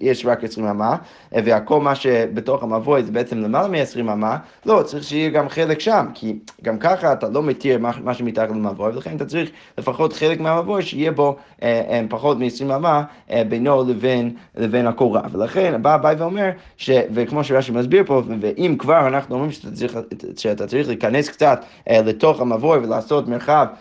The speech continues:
ש-, שיותר רחב של, מ-, אה, מטפח, אז כבר בוא נס-, בוא נעשה את זה, את ה-, את ה-, כאילו השלב הבא שהוא משמעותי, שזה ארבע טפחים, ארבע טפחים, לכן אביי אומר, אתה צריך שזה יהיה ארבע טפחים. אוקיי,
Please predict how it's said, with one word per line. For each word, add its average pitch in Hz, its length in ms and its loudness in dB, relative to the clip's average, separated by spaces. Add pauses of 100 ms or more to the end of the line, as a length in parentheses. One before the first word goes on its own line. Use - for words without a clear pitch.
ש-, - 100 -6 (220)
שיותר 113 600 2
רחב 135 280 2
של, 113 220 0 (120)
מ-, 113 180 -4
אה, 113 80 0
מטפח, 175 580 2 (260)
אז 180 280 2
כבר 156 340 6 (100)
בוא 147 160 2
נס-, 131 220 -2
בוא 147 140 0
נעשה 135 280 -2
את 131 60 -2
זה, 120 240 4
את 113 140 -2
ה-, 110 160 4 (100)
את 113 120 -6
ה-, 107 180 4 (300)
כאילו 151 280 4
השלב 123 460 4
הבא 127 280 4
שהוא 127 180 -4
משמעותי, 131 540 -4
שזה 135 260 0
ארבע 127 240 4
טפחים, 170 440 -2 (220)
ארבע 135 220 4
טפחים, 156 360 -4
לכן 143 220 -2
אביי 151 220 2
אומר, 175 260 2
אתה - 140 -4
צריך 156 240 -2
שזה 120 220 -6
יהיה 131 220 4
ארבע 120 200 4
טפחים. 110 360 -4 (380)
אוקיי, 147 240 2